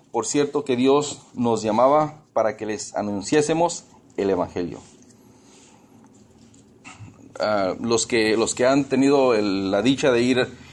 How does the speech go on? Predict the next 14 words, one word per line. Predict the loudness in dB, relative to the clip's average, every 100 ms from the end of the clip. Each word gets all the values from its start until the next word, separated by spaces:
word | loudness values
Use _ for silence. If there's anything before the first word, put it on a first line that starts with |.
| -16 -8
y |
servir | -2 0 2 4
a, | 4 2 0 -8 -10
a, | -6 -6 -6 -12 -20 -18
a | -8
Mexicali | -6 -4 2 4 4 4 4 4
o | 4 0
a | -2 -6
Tecate, | 0 2 2 2 0 0 -6 -18 -20 -20 -20 -16
o | -8
cuando | -2 2
íbamos | 2 2
a | 0
Tijuana, | -2 0 2 0 -4